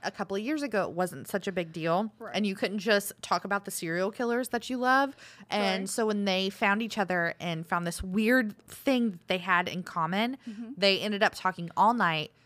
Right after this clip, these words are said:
Speaker 1: Their friendship grew, and they decided to start a podcast, and it's
Speaker 2: That's pretty awesome.
Speaker 1: exploded. They,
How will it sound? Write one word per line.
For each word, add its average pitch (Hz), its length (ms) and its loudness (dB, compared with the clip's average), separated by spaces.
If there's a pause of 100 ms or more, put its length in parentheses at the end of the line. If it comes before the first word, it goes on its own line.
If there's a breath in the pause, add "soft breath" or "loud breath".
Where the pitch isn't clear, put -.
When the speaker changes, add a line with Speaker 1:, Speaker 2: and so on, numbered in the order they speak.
(180 soft breath)
Speaker 1:
Their 175 120 -4
friendship 185 440 -2
grew, 165 300 -2
and 143 120 -10
they 165 100 -6
decided 170 380 -2
to 180 60 -14
start 214 200 -2
a - 20 -4
podcast, 214 540 -2
and 190 140 -2
it's 180 180 -4
Speaker 2:
That's 165 140 -12
pretty 214 240 -8
awesome. 196 220 -4
Speaker 1:
exploded. 151 540 0
They, 156 220 0